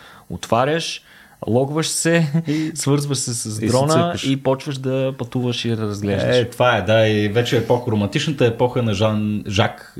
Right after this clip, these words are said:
Speaker 2: Жан, Жак и в Кусто.
Speaker 1: Е, е, Жак.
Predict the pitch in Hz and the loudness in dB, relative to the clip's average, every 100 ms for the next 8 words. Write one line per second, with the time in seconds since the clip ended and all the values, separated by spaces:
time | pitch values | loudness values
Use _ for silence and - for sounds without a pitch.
0 | 87 90 120 147 143 95 117 - - - | -6 0 0 0 -4 0 0 -2 -10 -4
1 | 147 - 139 - 147 147 147 92 - - | -4 -2 -2 2 2 2 -2 -8 -8 -6
2 | 107 104 104 101 98 - | -4 -2 -2 -2 -4 -6